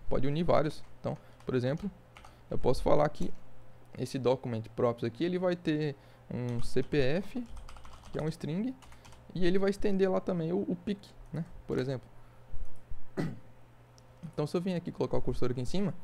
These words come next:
então lá, ele tem o, a propriedade doc, que é um string, que tá, ele tá puxando,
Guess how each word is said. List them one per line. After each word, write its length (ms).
então 200
lá, 200
ele 140
tem 300
o, 260
a 80
propriedade 720
doc, 360
que 60
é 40
um 60
string, 400
que 220
tá, 320
ele 140
tá 160
puxando, 600